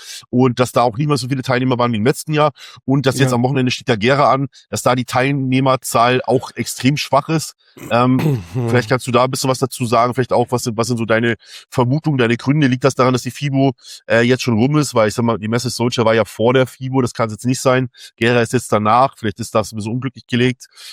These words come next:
Speaker 1: wobei ich denke mal, viele starten sowieso eher im Ausland, ja, weil es vielleicht auch günstiger ist. Ähm, ja, kannst du mal so ein bisschen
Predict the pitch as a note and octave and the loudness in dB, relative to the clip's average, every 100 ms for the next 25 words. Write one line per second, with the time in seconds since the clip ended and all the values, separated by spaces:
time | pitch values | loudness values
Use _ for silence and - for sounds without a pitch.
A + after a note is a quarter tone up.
0 | - F2 G#2+ A#2+ - - A2+ A2+ - B2 | -10 0 2 2 -2 -4 -2 -2 -2 -6
1 | - - - G#2+ G#2+ B2 A#2 A2+ - A2 | -2 -2 -2 -2 0 0 2 0 0 0
2 | C3+ - C3+ C#3 - _ G#2+ G#2+ G2+ - | 0 2 0 0 -4 _ -6 -2 -2 -2
3 | G#2+ G2 E2+ B2 C#3 C#3 C3 C3 C3+ - | -6 -6 0 0 0 -2 2 2 2 -6
4 | - - - - G2 G#2 F2+ F#2+ - F#2+ | -20 -20 -20 -4 -2 -2 -2 -4 -2 -8
5 | - F#2+ F#2 F2 F#2 F#2+ F2 | -6 -2 -2 -2 -6 -8 -8